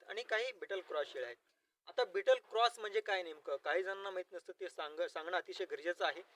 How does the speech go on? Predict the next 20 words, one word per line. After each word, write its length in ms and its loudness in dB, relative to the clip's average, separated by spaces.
बीटल 240 10
क्रॉस 300 6
म्हणजे 420 2
आपल्या 320 4
जे 140 2
गावरान 400 8
शेळ्या 260 6
आहेत 180 6
त्या 120 6
गावरान 520 8
शेळीला 500 4
बीटल 280 6
बोकड 340 4
जे 100 4
असते, 300 2
प्युअर 360 0
बीटल, 320 0
ते 100 0
बीटल 360 6
बोकड 460 4